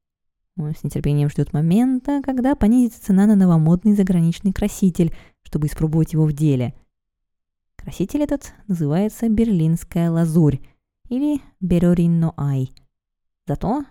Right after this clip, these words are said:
что впервые был привезен в Японию из Германии. Появившись в тысяча восемьсот двадцать девятом году, пигмент сразу заинтересовал японских художников. И как только примерно через год цена красителя понизилась,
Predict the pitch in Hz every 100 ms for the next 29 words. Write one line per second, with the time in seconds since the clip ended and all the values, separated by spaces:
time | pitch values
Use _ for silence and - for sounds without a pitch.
0 | _ - - - 277 196 240 202 160 202
1 | - 180 151 156 180 156 - 160 160 151
2 | 131 127 147 151 156 143 151 165 165 _
3 | _ _ _ _ _ _ _ _ _ _
4 | _ _ _ _ _ _ _ _ _ _
5 | - 151 147 135 135 - 139 - 139 143
6 | 135 147 139 147 - 143 147 151 147 156
7 | 151 175 202 277 294 269 240 208 240 262
8 | 220 190 202 196 175 165 160 - 147 160
9 | 151 139 151 143 - 147 165 151 147 131
10 | 139 - 135 - - _ _ _ - -
11 | 381 415 392 269 339 - 269 220 180 226
12 | 247 226 175 165 156 180 226 - 165 175
13 | 156 - 151 139 131 139 131 147 226 214
14 | 208 202